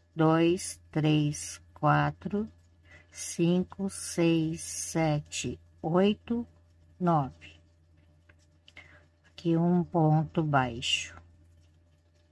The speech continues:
tá? Então, uma vez de sete, uma vez de nove, uma vez de sete, uma vez de nove, tá?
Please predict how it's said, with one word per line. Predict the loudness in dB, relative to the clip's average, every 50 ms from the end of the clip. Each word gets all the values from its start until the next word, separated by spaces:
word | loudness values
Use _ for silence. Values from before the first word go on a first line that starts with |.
| _ _ _ _ _ _ _ _ _ _ _ _ -2
tá? | 0 2 2 2 -2 -6 -12 -20 _ _ _ -20 _ _ _ _ _ _ -20 -20 -20 -20 -20 -20 _ _ _ _ _ _ _ _ _
Então, | -2 0
uma | 0 2 0 0
vez | 0 2 2 2 0 0 -4 -8 -10
de | -6 -6 -4 -4
sete, | -4 -8 -10 -12 -4 0 0 2 2 2 0 -4 -2 0 2
uma | 4 4 4
vez | 2 2 2 2 2 0
de | 0 0
nove, | 2 4 4 4 2 2 0 -2
uma | -2 0 0 -2 -4 -8 -6 -2
vez | 0 0 0 0 -2
de | -4 -8 -8
sete, | -8 -4 -2 0 0 0 0 -2 -2 -2
uma | -2 0
vez | 0 0 0 0
de | 0 2 2
nove, | 2 0 0 -2 -4 -6 -12 -18 -20 -20 -20 _ _ _ _ _ _
tá? | -4 -4 -4 -4 -6